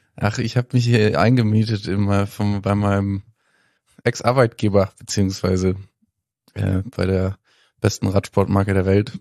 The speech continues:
Ryzen. <laughs> Ähm, hier hat irgendwie in den letzten Jahren viel stattgefunden, was meine Fotos anging.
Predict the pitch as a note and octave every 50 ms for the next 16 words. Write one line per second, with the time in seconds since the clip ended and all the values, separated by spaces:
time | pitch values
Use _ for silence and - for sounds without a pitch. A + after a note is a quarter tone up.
0 | - - F#2 F#2+ G2 G#2 G#2 A#2 A2 - _ _ _ _ _ _ _ - - -
1 | - - C#3 - - F3 - _ _ - - - - - - - _ - - A2+
2 | A2 G#2+ G#2 G#2 G2+ G2+ G2+ G2 G2+ G#2 A#2+ A#2 B2 B2+ B2 A#2+ - - B2+ A#2+
3 | B2+ A#2+ A#2 A#2 A#2 A2+ A2+ A2 G#2+ G#2+ - _ _ _ - G2 A2+ A2+ A2+ A2+
4 | A#2+ - - - - C3+ C3+ C3 B2+ B2+ B2+ B2+ B2+ - D#3 D3 - - - D3+
5 | - _ - D3 - D#3 D#3 D3+ C#3+ C3 C3+ C#3 C3 - - - B2+ B2 B2 B2
6 | B2 A#2+ - - D3 D3 - - C#3 - - - A#2+ C3+ C3+ B2+ C3 C3 C3+ C3+
7 | C3+